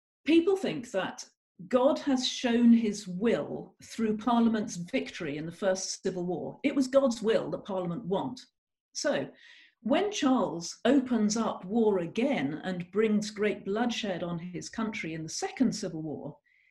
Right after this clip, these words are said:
he is not just defying Parliament, but he is openly defying God. And in a religion-saturated society that we're dealing with in this period,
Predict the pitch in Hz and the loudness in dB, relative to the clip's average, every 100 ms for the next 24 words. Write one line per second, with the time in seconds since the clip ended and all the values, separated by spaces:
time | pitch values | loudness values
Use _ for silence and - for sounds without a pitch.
0 | _ _ 294 349 349 370 392 370 - 254 | _ _ 2 2 2 -2 -2 -4 -4 -4
1 | 262 226 196 - 220 214 156 254 - - | 0 0 -2 -4 -2 -2 -2 -6 -6 0
2 | 247 254 - 233 254 262 262 262 233 254 | 0 0 2 4 6 8 8 6 2 -4
3 | - 202 185 170 175 175 _ - 165 135 | -4 -4 -4 -6 -6 -8 _ -6 -4 -6
4 | - - 233 233 226 240 233 233 226 262 | -10 0 8 8 10 8 8 6 6 4
5 | 254 285 262 254 233 - - - - 277 | 4 8 8 10 6 2 -6 -4 -2 -2
6 | - 254 214 185 180 196 170 - - - | -2 2 2 2 -4 -6 -6 -8 -14 -10
7 | - 190 - 247 240 220 165 147 160 180 | -10 -8 -4 0 0 -2 -8 -8 -6 -6
8 | 170 202 240 190 160 160 160 165 - - | -4 0 2 2 -2 -6 -8 -10 -12 -6
9 | 190 156 143 | -4 -4 -6